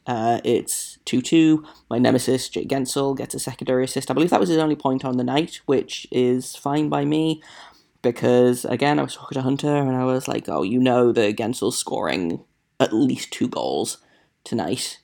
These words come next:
uh, but he didn't score any. So, like, small victories, I guess.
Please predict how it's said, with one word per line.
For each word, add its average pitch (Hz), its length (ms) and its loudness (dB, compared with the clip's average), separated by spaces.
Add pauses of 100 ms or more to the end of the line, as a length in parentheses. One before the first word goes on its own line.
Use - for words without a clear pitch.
uh, 123 140 0
but 165 160 2
he 185 60 6
didn't 196 180 2
score 214 180 4
any. 170 220 0 (260)
So, 131 720 2
like, 123 340 -2
small - 280 6
victories, - 480 0
I 127 100 0
guess. - 400 -4